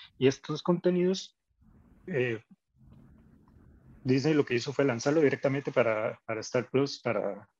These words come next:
para Latinoamérica, que es otra plataforma. Tenemos Disney Plus y Star Plus.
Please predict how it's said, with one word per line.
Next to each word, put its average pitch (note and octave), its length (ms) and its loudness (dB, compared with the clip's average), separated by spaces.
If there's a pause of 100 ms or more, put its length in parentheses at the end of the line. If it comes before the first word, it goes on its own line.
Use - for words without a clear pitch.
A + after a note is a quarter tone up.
para G#2+ 180 -4
Latinoamérica, G#2+ 760 -6 (920)
que C3+ 360 2
es A#2+ 300 -2
otra A2 260 -10
plataforma. A2+ 560 0 (920)
Tenemos A#2+ 360 0
Disney A#2+ 240 2
Plus E3+ 360 4
y A#2 40 -4
Star G#2+ 260 -4
Plus. - 360 -6